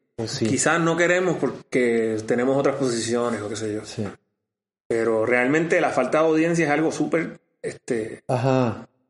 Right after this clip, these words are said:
Speaker 2: o sea, no pu-, es, es algo que no puede ser.
Speaker 1: Sí, es que también, no sé, hay que a lo mejor re-, reimaginarnos lo que hacemos, o sea.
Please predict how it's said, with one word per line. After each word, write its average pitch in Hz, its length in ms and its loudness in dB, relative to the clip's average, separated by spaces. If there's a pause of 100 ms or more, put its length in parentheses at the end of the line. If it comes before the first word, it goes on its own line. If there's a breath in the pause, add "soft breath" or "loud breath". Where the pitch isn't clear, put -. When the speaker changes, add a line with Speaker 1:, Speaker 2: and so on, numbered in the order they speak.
(220)
Speaker 2:
o - 60 -16
sea, 127 160 -2
no 123 140 -2
pu-, - 100 0
es, 139 140 0
es - 80 -4
algo 170 320 2
que 143 60 2
no 139 100 0
puede 151 180 2
ser. - 400 -2 (560)
Speaker 1:
Sí, 190 380 4
es 156 160 2
que 214 180 4
también, 180 560 4
no 190 100 4
sé, 190 440 2 (100)
hay 143 160 2
que 180 200 4
a 185 40 4
lo 175 80 4
mejor 165 500 2
re-, 147 540 4 (840)
reimaginarnos 151 880 4
lo 165 160 2
que 131 80 2
hacemos, 226 500 4
o 170 60 2
sea. 151 240 2